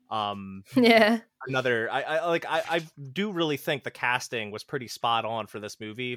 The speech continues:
Speaker 1: from everything we've heard so far. It's just Chris Pratt as Mario. I feel like they could have, they could have done better, or they realistically could have picked, like,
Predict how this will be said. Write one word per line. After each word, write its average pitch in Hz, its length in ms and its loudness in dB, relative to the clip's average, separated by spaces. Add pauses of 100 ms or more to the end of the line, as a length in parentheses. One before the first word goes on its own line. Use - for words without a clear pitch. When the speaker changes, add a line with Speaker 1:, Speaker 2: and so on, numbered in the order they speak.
Speaker 1:
from 135 140 -2
everything 127 320 -2
we've 107 160 -12
heard 110 240 -8
so 135 140 -6
far. 156 380 0 (520)
It's - 220 -14
just 143 420 -2
Chris 135 180 -4
Pratt 120 300 0
as 107 100 -8
Mario. 107 580 -2
I 92 100 -6
feel - 180 -6
like 110 160 -6
they 110 80 -4
could - 240 -8
have, 101 200 -8 (180)
they 120 100 -4
could 139 200 -6
have 120 140 -6
done 110 220 -2
better, 104 560 -2
or 101 480 -4
they 113 100 -6 (280)
realistically 135 640 -4
could 117 200 -6
have 104 100 -8
picked, - 300 -8
like, 107 240 -8